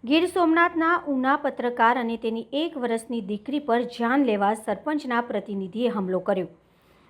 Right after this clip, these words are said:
ખાપટ ગામે સરકારશ્રીના નિયમોનું ઉલ્લંઘન કરી માટી કાઢવામાં આવી રહી હતી, તે સમાચાર પ્રકાશિત કરવા બાબતે કરવામાં આવ્યો હુમલો.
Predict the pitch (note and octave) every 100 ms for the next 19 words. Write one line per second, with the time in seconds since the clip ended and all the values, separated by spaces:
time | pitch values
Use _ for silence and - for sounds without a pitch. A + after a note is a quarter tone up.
0 | _ C#4 C4 F4 E4 E4 F4+ F#4+ D#4 D4
1 | E4 F#4 - D#4+ D#4 E4 D4 C4+ C#4 C#4+
2 | D4 B3 A#3 A#3 D4+ D4+ C4+ C#4 C4 G#3
3 | G#3+ E4 D#4+ B3 A#3 A#3+ A#3+ G#3+ A3 A#3
4 | A#3 A#3+ B3+ - A#3+ A#3+ G#3+ G3+ G3+ C#4
5 | D4 B3 B3 C4+ - E4+ - A#3+ G#3 G3+
6 | G3 G3+ G3+ B3 B3+ - - - _ -
7 | C#4+ E4+ D4+ G3+ F3+ G3+ G#3 G3+ F#3+